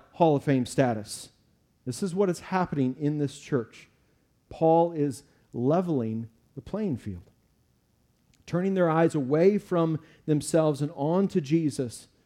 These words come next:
and in doing so, uniting the body for the common good, for the common Jesus-empowered, Jesus-commissioned, Spirit-empowered global commission.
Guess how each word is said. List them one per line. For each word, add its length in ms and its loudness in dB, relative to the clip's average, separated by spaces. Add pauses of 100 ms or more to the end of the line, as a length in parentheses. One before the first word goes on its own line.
(460)
and 120 -2
in 120 -2
doing 240 -2
so, 180 -2
uniting 920 0
the 100 2
body 400 0
for 480 2
the 140 -8
common 400 -2
good, 260 0
for 180 -4
the 140 0 (280)
common 640 -2 (400)
Jesus-empowered, 1300 0 (340)
Jesus-commissioned, 880 0
Spirit-empowered 920 0 (380)
global 600 2
commission. 520 -4